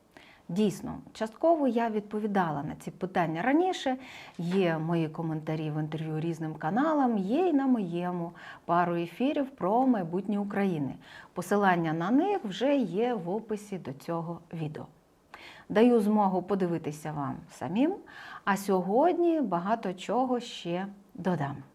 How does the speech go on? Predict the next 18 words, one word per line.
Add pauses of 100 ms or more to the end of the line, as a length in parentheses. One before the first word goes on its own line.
(200)
Астрологія
не
вирішує
за
людину
або
країну,
що
їй
робити, (340)
в-, (480)
тому
будь-який
прогноз
не
може
бути
стовідсотковим